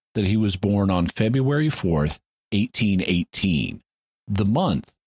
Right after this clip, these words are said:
that he turned two years old in February of twenty,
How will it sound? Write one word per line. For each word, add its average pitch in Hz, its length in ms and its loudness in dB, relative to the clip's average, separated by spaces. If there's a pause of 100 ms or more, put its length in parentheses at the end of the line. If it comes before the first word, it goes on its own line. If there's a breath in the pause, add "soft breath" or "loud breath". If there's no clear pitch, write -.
(120)
that 92 200 2
he 98 160 2
turned 104 360 0
two 214 160 0
years 98 380 0
old 101 440 -2
in 85 240 0
February 87 640 2
of 78 100 -2
twenty, 87 540 0